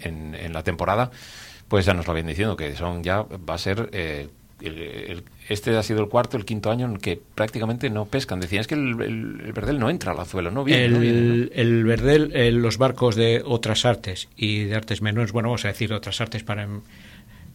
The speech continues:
Speaker 2: para tenerlos a todos ahí en una bolsa, tiene, cada barco tiene una cuota asignada.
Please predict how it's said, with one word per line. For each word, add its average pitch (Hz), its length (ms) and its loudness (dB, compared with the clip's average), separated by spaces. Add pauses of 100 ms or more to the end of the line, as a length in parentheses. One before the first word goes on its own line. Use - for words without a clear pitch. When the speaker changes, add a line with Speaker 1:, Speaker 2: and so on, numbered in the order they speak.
(120)
Speaker 2:
para 107 520 -4
tenerlos 101 400 -6
a 107 80 -6
todos 104 280 -6
ahí 104 160 -2
en 104 80 -4
una 101 200 -6
bolsa, 120 360 -4 (760)
tiene, 139 220 4
cada 127 180 6
barco 135 240 6
tiene 127 180 4
una 113 180 4
cuota 113 240 0
asignada. 98 540 -4